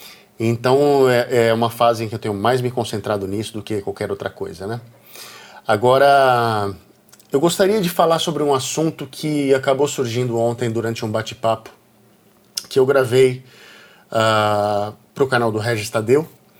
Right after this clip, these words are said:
Nesse bate-papo estavam também o Paulo Barão, o Paul Martins, que é locutor, ah, da Kiss F M,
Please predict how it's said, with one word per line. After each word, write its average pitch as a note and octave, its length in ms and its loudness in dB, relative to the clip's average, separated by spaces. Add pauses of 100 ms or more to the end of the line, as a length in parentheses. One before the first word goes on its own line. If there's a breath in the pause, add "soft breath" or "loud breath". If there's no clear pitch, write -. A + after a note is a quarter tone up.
(400 loud breath)
Nesse C3 240 0
bate-papo A#2+ 500 0
estavam A2 460 0
também G#2+ 440 -4
o G2+ 60 -4
Paulo A2 260 -2
Barão, A2+ 440 0 (680 soft breath)
o A2+ 120 -8
Paul C#3 300 2
Martins, C3+ 600 -4
que - 100 -10
é A#2 40 0
locutor, A#2 540 -4 (540 soft breath)
ah, G2+ 280 -2
da G#2 120 -6
Kiss A2+ 280 -8
F A2+ 220 -6
M, C#3+ 340 -2